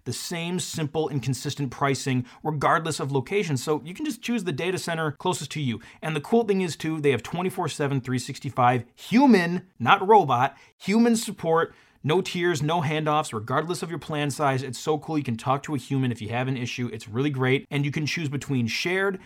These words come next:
and dedicated compute instances, or you can use that hundred dollars credit on S three compatible object storage, managed Kubernetes,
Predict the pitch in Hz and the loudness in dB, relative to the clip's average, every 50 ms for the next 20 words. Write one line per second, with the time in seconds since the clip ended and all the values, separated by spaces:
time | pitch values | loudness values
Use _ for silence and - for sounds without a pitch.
0 | - _ - - 156 160 139 147 147 147 143 - - 151 143 143 131 131 117 110 | -18 _ -10 -6 -6 -2 0 0 2 2 0 0 0 0 0 0 -2 -2 -4 -4
1 | - - 165 175 - 190 170 147 - - 170 147 - 185 175 175 165 - - - | -4 -6 -6 -6 -6 -6 -8 -8 -6 -8 -8 -6 -4 -4 -4 -4 -6 -8 -12 -18
2 | - - _ _ _ - 220 247 277 233 240 226 240 233 202 139 135 165 202 190 | -20 -20 _ _ _ 4 4 4 4 4 2 2 2 2 2 0 0 -2 -2 -2
3 | 180 196 151 139 170 180 185 156 165 170 170 170 151 - - 180 170 175 185 190 | -2 -4 -2 0 0 0 2 2 2 2 2 0 -4 -6 -6 -4 -2 0 0 -2
4 | 160 139 120 104 95 92 110 - 110 113 110 - - 127 127 110 120 117 107 110 | -2 -2 -4 -4 -6 -8 -10 -10 -10 -10 -10 -8 -6 -6 -4 -4 -4 -4 -4 -4
5 | 104 101 95 95 85 85 92 - 107 113 - - - 214 403 403 392 - 190 160 | -4 -6 -6 -6 -6 -6 -6 -8 -10 -12 -8 -2 2 4 6 6 6 6 4 2
6 | 135 135 117 107 107 104 101 - - - 170 151 160 156 160 160 151 - - - | 2 0 0 0 -2 -4 -6 -8 -8 -10 -6 -4 -4 -2 0 -2 -2 -4 -8 -14